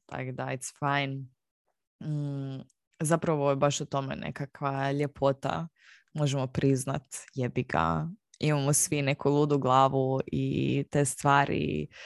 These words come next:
Lijepo je osvijestit to zašto reagiramo na određene načine, od kud to dolazi, malo se onak pitat. Baš to što si rekla kao, i koja je ljepota o tome? Koja je ljepota o tome da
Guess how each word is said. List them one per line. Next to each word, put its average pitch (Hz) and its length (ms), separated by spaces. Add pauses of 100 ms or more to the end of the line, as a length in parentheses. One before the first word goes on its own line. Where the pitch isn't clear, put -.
(580)
Lijepo 170 360
je 151 60
osvijestit 151 720
to 135 360 (100)
zašto 151 800 (240)
reagiramo 147 720
na 143 160
određene 139 500
načine, 139 720 (380)
od 156 180
kud 151 220
to 143 120
dolazi, 135 840
malo 139 360
se 135 400
onak 139 320 (480)
pitat. - 440 (640)
Baš 156 220
to 151 100
što 143 160
si 143 160
rekla 127 280
kao, - 500 (340)
i 175 80
koja 254 280
je 220 140
ljepota 202 560
o 113 100
tome? 95 460 (360)
Koja 214 160
je 196 60
ljepota 143 520
o 156 80
tome 151 300
da 147 720